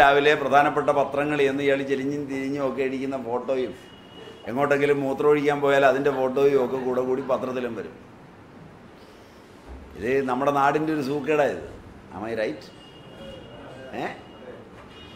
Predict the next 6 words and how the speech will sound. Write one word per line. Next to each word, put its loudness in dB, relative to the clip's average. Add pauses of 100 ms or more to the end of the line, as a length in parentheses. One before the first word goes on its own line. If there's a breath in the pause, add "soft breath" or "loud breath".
(260)
ഇത് -4 (140)
പഴയ 4
ആളുകൾക്ക് 4
നല്ലോണം 2
അറിയാം -2
ഇത്തരം -2